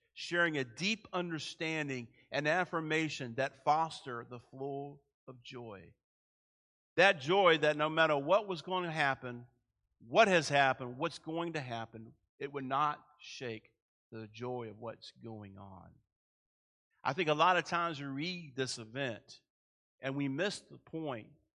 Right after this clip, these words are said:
that the circumstance in which this all takes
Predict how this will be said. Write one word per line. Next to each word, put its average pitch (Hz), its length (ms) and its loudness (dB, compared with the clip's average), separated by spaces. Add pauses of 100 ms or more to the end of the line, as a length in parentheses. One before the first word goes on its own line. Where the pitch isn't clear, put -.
(840)
that 139 280 0
the 123 100 -6
circumstance 147 840 -4
in 127 100 -8
which 135 160 -6
this 127 140 -12
all 156 200 -4
takes 135 320 -12